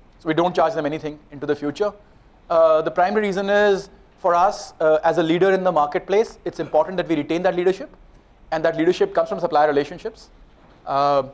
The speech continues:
and hence, having our platforms at the supplier end becomes very vital to us. That also allows us better tracking of our business. Uh,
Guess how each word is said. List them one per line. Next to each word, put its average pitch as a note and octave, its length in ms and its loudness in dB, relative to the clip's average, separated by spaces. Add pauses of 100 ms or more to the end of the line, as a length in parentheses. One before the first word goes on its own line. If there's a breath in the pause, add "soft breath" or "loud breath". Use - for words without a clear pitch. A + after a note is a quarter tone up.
(160)
and D#3 180 0
hence, E3+ 300 -2
having F3 340 0
our D3 180 2
platforms E3+ 540 0
at C#3+ 60 -12
the D3+ 60 -8
supplier C#3+ 360 0
end D#3 260 -2 (380)
becomes D3+ 260 -2
very D3+ 160 2
vital C#3 320 -2
to F#3 160 -2
us. G3+ 300 -2 (140)
That D3+ 140 2
also G3 600 2 (320)
allows D#3 400 2
us F#3 140 0
better D3+ 240 0
tracking F#3 500 -4 (220)
of D3 160 -2
our D#3 120 0
business. E3+ 460 -6 (480)
Uh, B2+ 920 2